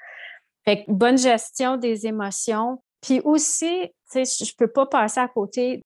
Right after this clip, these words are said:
du fait de se questionner soi-même, tu sais, sur ses besoins, ses valeurs, ses intérêts, ses préoccupations.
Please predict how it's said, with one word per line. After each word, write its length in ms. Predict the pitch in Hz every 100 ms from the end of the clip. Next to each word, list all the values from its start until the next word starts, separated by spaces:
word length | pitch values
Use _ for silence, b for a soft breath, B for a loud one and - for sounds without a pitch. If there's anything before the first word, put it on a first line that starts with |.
| -
du 320 | 180 196 190
fait 420 | - 220 226 226 -
de 440 | 202 180 180 170 185 -
se 160 | -
questionner 800 | 208 247 254 - 247 220 254 302
soi-même, 840 | 302 254 208 202 208 226 247 247 240
tu 100 | -
sais, 100 | 226
sur 240 | - 202
ses 240 | - 220
besoins, 540 | 196 208 190 208 214 226
ses 240 | - 208
valeurs, 400 | 190 190 190 208
ses 300 | - 214 190
intérêts, 500 | 196 196 202 185 196
ses 180 | 202 208
préoccupations. 1300 | - - 196 196 - - 208 185 - - 233 240